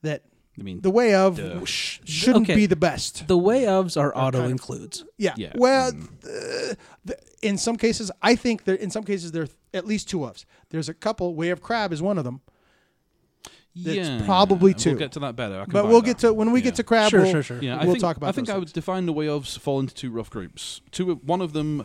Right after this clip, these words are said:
Speaker 2: there are very few way ofs that are particularly exciting. They're generally just like, this defines the clan style and, and directs your,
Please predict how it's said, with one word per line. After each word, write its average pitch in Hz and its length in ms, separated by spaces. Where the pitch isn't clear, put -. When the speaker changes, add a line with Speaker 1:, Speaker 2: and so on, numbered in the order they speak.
Speaker 2:
there 151 140
are 151 80
very 180 220
few 165 180
way 151 160
ofs 139 160
that 139 80
are - 60
particularly 120 360
exciting. 196 640
They're 120 120
generally 127 280
just 107 300
like, 98 220
this 127 200
defines 131 540
the 120 80
clan 107 260
style 104 480
and, 92 240
and 95 160
directs 98 380
your, 95 280